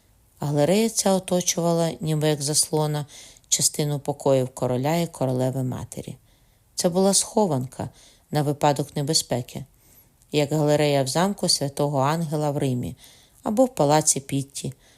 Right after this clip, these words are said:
у Флоренції. Замкнувши двері, Катерина залишилася сам на сам з хлопцем у темному коридорі. Вони зробили кілька кроків, Катерина йдучи попереду, Ортон ідучи слідом за нею.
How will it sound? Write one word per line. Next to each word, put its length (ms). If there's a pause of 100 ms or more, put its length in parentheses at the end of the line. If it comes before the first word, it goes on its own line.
(200)
у 140 (280)
Флоренції. 760 (1080)
Замкнувши 640
двері, 380
Катерина 580
залишилася 760 (320)
сам 300
на 120
сам 280
з 60
хлопцем 580 (360)
у 80
темному 500
коридорі. 640 (640)
Вони 200
зробили 480 (260)
кілька 380
кроків, 520 (540)
Катерина 500
йдучи 380
попереду, 760 (520)
Ортон 520
ідучи 440
слідом 440
за 140
нею. 360